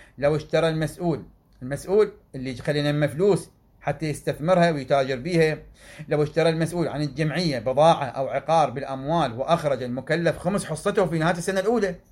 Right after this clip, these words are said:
أو لا، خلى أموال هي مخمسة من البداية، ولكن في السنة الثانية ارتفعت قيمة العقار أو البضاعة، فهل يجب إخراج خمس ارتفاع القيمة؟ كلا السيدين الضابطة أخذناها سابقًا. تارة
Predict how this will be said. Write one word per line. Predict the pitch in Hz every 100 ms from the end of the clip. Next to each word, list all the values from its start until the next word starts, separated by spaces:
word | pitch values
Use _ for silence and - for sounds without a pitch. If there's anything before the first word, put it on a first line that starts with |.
| _ _ - -
أو | 196
لا، | 214 294 254
خلى | 233 262 247
أموال | 214 208 254
هي | 226 262
مخمسة | 247 247 254 208
من | 208
البداية، | 226 202 185 170 160 _ _ _ _ - -
ولكن | 127 131 151 147 120
في |
السنة | 120 - 151
الثانية | 135 - 139 160
ارتفعت | 170 170 160 139 -
قيمة | 147 180 165
العقار | - 127 151 185 -
أو | 165
البضاعة، | 196 151 135 151 117 131 127 127 127 127 - - _
فهل | - 190 185 170
يجب | 185 170 160
إخراج | 151 170 165
خمس | 170 165
ارتفاع | 160 160 165
القيمة؟ | 160 170 170 170 170 170 165 - _ _ -
كلا | 190
السيدين | 151 - 139 127 120 143 175 208 - -
الضابطة | 120 139 147 147 175
أخذناها | 160 135 131 156
سابقًا. | 170 160 127 127 131 127 123 123 123 - _ - - -
تارة | 139 160 170 170 170 165